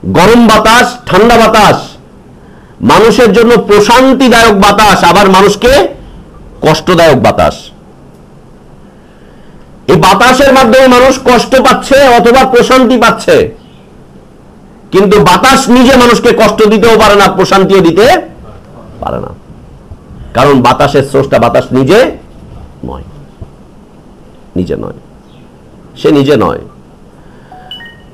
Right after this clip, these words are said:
বিশেষ করে আমরা দেখব যে কৃষক শ্রেণীর মানুষরা যখন ঠান্ডা বাতাস গরমের দিনে দেখে, তখন তাদের চেহারাটা উজ্জ্বল হয়ে ওঠে। কোরআনুল কারীমে আল্লাহ সুবহানাহু ওয়া তাআলা এর চিত্র তুলে ধরেছেন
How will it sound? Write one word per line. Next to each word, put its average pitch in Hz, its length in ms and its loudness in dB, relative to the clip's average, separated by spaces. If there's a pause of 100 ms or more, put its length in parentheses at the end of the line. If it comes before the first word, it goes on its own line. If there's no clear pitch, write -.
(240)
বিশেষ 269 420 0
করে 254 180 2
আমরা 233 200 2
দেখব 202 320 2 (360)
যে 160 160 -2
কৃষক 196 480 -2
শ্রেণীর 240 360 2
মানুষরা 208 380 0
যখন 202 480 0 (600)
ঠান্ডা 220 360 0
বাতাস 202 400 0
গরমের 190 340 2
দিনে 180 180 2
দেখে, 160 220 0
তখন 156 280 0
তাদের 147 260 0
চেহারাটা 147 340 0
উজ্জ্বল 151 440 2
হয়ে 151 140 2
ওঠে। 110 280 0
কোরআনুল 123 360 -2
কারীমে 127 260 0
আল্লাহ 117 180 -2
সুবহানাহু 120 320 -2
ওয়া 104 120 -2
তাআলা 131 380 0 (720)
এর 127 220 -2
চিত্র 160 300 -2
তুলে 160 220 -2
ধরেছেন 113 420 0